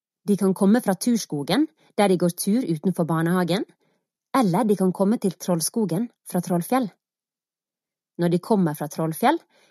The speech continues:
betyr det at de har funnet den hemmelige heksegryta som Huffa har gjemt i fjellet der, og de kan bruke den som en portal for å komme til Trollskogen. De hopper altså ned i gryta på Trollfjell, og kommer opp igjen gjennom gryta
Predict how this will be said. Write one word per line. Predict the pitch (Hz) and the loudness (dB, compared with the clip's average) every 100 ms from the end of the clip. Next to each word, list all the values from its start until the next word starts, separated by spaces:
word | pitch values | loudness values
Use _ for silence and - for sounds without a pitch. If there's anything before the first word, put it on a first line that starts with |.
| _ | _
betyr | 190 247 233 | -4 0 2
det | 175 | 2
at | 160 | 0
de | 170 | -2
har | - | -2
funnet | 185 185 220 | -2 0 0
den | 180 160 | -2 -2
hemmelige | 185 185 220 185 | 0 2 2 0
heksegryta | 185 - - 185 226 - 226 269 _ _ | -2 -6 -6 -2 -2 -2 -2 -2 _ _
som | - 202 | -4 -2
Huffa | 180 185 - 226 | 0 -2 0 0
har | 190 | 2
gjemt | 226 190 - | 0 0 -2
i | 160 | -6
fjellet | 214 190 143 | -4 -4 -2
der, | 254 285 - _ _ _ _ _ | -2 -4 -8 _ _ _ _ _
og | - | -2
de | 196 | 2
kan | 226 | 2
bruke | 190 214 277 | 4 2 2
den | 240 285 | 4 4
som | 302 214 | 4 2
en | 180 | 0
portal | 196 - 269 370 - _ _ _ _ | -2 0 0 0 -6 _ _ _ _
for | - 196 | -2 -2
å | |
komme | - 190 208 | 0 0 2
til | 202 | 0
Trollskogen. | 175 170 151 180 160 127 - _ _ _ _ _ _ _ _ _ _ _ _ _ | -2 -4 -4 -6 -6 -10 -18 _ _ _ _ _ _ _ _ _ _ _ _ _
De | 190 | -2
hopper | 240 269 _ - 330 | 0 -2 _ 2 2
altså | 277 294 - - | 4 0 -2 -2
ned | 202 208 262 208 | 2 2 2 -2
i | |
gryta | 175 180 190 - 208 | 0 0 0 0 -2
på | 160 | -2
Trollfjell, | - 170 175 294 415 _ _ _ _ _ _ - | -6 -6 -2 -2 -2 _ _ _ _ _ _ -14
og | - | -4
kommer | 180 175 262 | 0 0 0
opp | - - | -4 0
igjen | 247 440 _ _ _ | 0 -2 _ _ _
gjennom | 262 254 208 | 2 4 4
gryta | 196 - 311 | 2 0 0